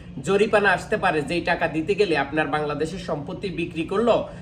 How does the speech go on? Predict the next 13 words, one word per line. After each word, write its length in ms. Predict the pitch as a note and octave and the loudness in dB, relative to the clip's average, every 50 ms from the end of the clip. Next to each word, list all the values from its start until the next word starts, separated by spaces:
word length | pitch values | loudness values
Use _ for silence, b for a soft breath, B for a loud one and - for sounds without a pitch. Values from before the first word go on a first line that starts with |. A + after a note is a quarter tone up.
| B - | B -8
সৌদি 280 | - F3 D#3+ D#3 D#3+ | -4 -2 -2 0 -2
সরকারকে 500 | D#3 - E3 C#3+ C3+ - D#3+ C#3+ C#3 F#3+ | -2 -2 -2 -2 0 0 -2 -2 -2 -6
দিয়ে 280 | F3 D3+ E3+ F3 D#3+ D3+ | -6 -4 -2 0 2 2
আপনি 280 | C#3 - - C#3 C3+ | 2 0 -2 -4 -6
শেষ 280 | B2+ - D#3 C#3+ C#3 - | -6 -6 -6 -8 -8 -6
করতে 300 | - - C3+ - - D3 | -8 -8 -8 -6 -6 -8
পারবেন 420 | C3 - C#3+ B2 A#2 A#2 A2+ A#2 | -6 -4 -4 -6 -4 -6 -6 -8
না। 180 | A#2 A2 G2+ - - - - - - - - - - - - - - - - - - | -6 -6 -8 -8 -10 -12 -16 -16 -16 -16 -16 -16 -16 -16 -16 -16 -16 -16 -16 -2 2
অনেক 320 | G#3 A3 A#3+ C#4 C#4 C4+ A#3+ | 4 6 8 6 6 6 6
মানুষের 400 | A#3 A3+ A3+ A#3 A3+ - A#3+ G3 | 6 6 6 6 4 4 2 0
এরকম 360 | F#3+ F3+ G3 - G3+ F#3+ F3 | 0 0 -2 -2 -2 -2 -2
জরিমানা 440 | D3+ F3 E3+ F3+ E3+ F3+ E3+ E3+ E3+ | -2 -2 -2 0 0 0 0 0 0
এসেছে, 480 | D#3+ D#3+ D#3+ G3+ F#3 - G3+ F#3+ - | 0 -2 -4 -8 -8 -8 -8 -8 -8